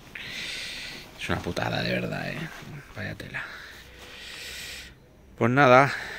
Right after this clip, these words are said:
al final queda así. ¿Vale? Mirad, aquí tengo una maceta.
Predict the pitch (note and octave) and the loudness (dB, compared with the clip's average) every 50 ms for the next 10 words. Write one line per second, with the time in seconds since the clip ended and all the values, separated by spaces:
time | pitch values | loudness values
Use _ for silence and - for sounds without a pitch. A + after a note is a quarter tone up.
0 | - - - - - - - - - - - - E2 G#2 A2 - - G#2+ A2 A2+ | -10 -12 -12 -14 -16 -16 -16 -16 -16 -16 -12 -6 -4 -4 -4 0 2 2 4 6
1 | A2+ A#2 G#2+ - - A2 G2+ G2+ G2 F#2 - - - E3+ F#3 G3+ G#3+ A3+ A3 G3+ | 4 4 2 2 4 4 4 4 4 2 2 8 10 10 10 12 10 8 8 6
2 | - - - - - - - - - - - - - - - - - - - - | 0 -6 -8 -8 -12 -14 -16 -20 -20 -20 -20 -20 -20 -20 -20 -20 -20 -20 -20 -20
3 | - - - - - - - - - - A2+ A#2+ C3+ D3 D#3+ E3+ E3 C#3 G#2+ F#2+ | -20 -20 -20 -20 -20 -20 -20 -18 -12 -8 -4 -2 0 0 0 0 -2 -2 -2 -2
4 | G2+ G#2 G#2+ G2+ - - - E2+ F2+ F2+ F2 F2+ F#2 - - - C#3 - D#3+ E3+ | -2 -2 -4 -4 -6 -8 -8 -8 -6 -6 -6 -6 -8 -6 -2 -4 -2 0 0 0
5 | F3+ F3 | 0 -2